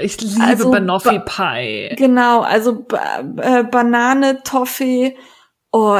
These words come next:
Speaker 2: ich w-, hatte das mit, um das mit meinen Kolleginnen zu teilen. Und hab dann eins gegessen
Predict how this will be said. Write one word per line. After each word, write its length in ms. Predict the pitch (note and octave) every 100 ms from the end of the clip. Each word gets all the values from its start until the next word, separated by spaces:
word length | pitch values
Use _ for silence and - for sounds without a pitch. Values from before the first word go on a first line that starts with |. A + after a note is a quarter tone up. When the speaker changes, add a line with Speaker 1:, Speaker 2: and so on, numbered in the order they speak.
| -
Speaker 2:
ich 240 | G#3 - -
w-, 260 | A3+ A#3+
hatte 200 | B3+ C4
das 200 | B3+ B3
mit, 260 | A#3+ C#4 -
um 160 | C4 B3+
das 200 | A#3+ B3
mit 180 | A#3+ A#3
meinen 240 | A3+ A3+
Kolleginnen 540 | A#3+ A3 C4 A#3 A3
zu 160 | G#3 A3
teilen. 520 | A3+ A3 A3 G3 B3+ G#4 _ _ _ _ _ - - - _
Und 240 | - A3 B3
hab 180 | C4+ C4
dann 160 | A#3+
eins 360 | - A#3+ F4 -
gegessen 500 | A#3+ A3+ C4+ -